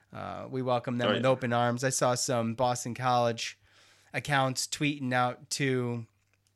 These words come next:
Speaker 1: Tyrese Rice for getting the M V P and saying always, always the Eagle. And, but, you know, hey, man, he's forever Orange now, too. I think he's feeling the love, you know? He must.
Speaker 2: Oh, yeah.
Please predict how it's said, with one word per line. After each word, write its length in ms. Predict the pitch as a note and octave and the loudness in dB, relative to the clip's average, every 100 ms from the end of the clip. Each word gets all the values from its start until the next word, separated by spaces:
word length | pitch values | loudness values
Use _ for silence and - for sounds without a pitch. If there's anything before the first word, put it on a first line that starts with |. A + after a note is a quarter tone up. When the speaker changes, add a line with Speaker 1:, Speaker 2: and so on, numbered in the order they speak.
| - | -14
Speaker 1:
Tyrese 420 | - C#3 C3 B2 B2 | -2 0 2 -2 -2
Rice 540 | A#2+ A#2+ B2 - - - _ _ - _ | 0 0 -2 -4 -8 -12 _ _ -20 _
for 120 | - | -6
getting 160 | C#3 C#3 | -4 -4
the 80 | C3+ | -4
M 140 | C3 | -4
V 140 | C3 B2+ | -2 -4
P 460 | - C3 B2+ B2+ A2 | -2 -2 0 -2 -4
and 200 | G2+ G#2 | -8 -12
saying 280 | - A#2 A#2 | -10 -8 -8
always, 420 | B2 B2+ B2 A2+ B2+ - | -4 -4 -4 -6 -8 -8
always 340 | B2+ B2+ A#2+ | -6 -4 -6
the 100 | B2 B2 | -8 -8
Eagle. 420 | B2+ A#2+ A#2+ A#2+ | -8 -4 -4 -4
And, 160 | A2 G#2+ A2+ | -6 -10 -8
but, 220 | B2 A2+ C3 | -8 -6 -6
you 100 | B2+ | -4
know, 200 | A2 G#2+ _ _ - | -4 -6 _ _ -14
hey, 140 | C4+ D#3+ | -8 -6
man, 260 | G#2+ G#2+ B2+ | -8 -10 -12
he's 120 | F#3+ | -14
forever 380 | G3+ A3+ A3 F3+ | -8 -4 -2 0
Orange 260 | D3 D#3+ C3+ | 2 0 -2
now, 160 | G#2+ F#2+ | -8 -8
too. 200 | A#2 E2+ - _ _ _ | -12 -12 -16 _ _ _
I 40 | |
think 120 | C3+ D#3+ | -6 -4
he's 160 | F#3+ | -4
feeling 280 | - E3+ D3 | -2 0 0
the 80 | B2 | 0
love, 240 | G#2+ E2+ - - | -4 -8 -12 -10
you 120 | A2 | -6
know? 220 | C3 D3 - - _ | -6 -6 -12 -20 _
He 100 | D3 | -6
must. 400 | A#2+ - - - - | -4 -6 -14 -16 6
Speaker 2:
Oh, 100 | C3 | 10
yeah. 160 | A#2+ | 10